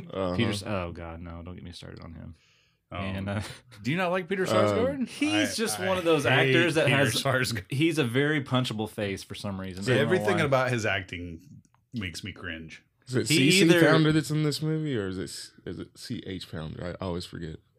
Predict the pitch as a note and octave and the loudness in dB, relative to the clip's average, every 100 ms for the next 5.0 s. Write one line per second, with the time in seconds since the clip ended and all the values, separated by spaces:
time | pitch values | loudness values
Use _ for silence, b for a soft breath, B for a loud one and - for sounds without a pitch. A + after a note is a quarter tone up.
0 | _ G#2 E2 G#2 B2+ C3 C#3+ F#3+ - - | _ -18 -10 -8 -8 -6 -8 -10 -12 -10
1 | A#2+ A#2+ A#2 G#2+ G2+ G2+ F#2+ G2 A#2+ - | -8 -6 -6 -8 -8 -10 -12 -10 -12 -12
2 | - - - _ _ _ _ - _ - | -16 -16 -18 _ _ _ _ -20 _ -20
3 | - G#2 - - G#2+ F#2+ F#2 A2 B2+ C3+ | -12 -12 -12 -4 -2 -2 -2 0 2 2
4 | C#3+ A#2+ G#2 G2 A#2+ A2+ F#2+ F2+ F2 | 2 2 2 2 -2 -2 -2 -4 -4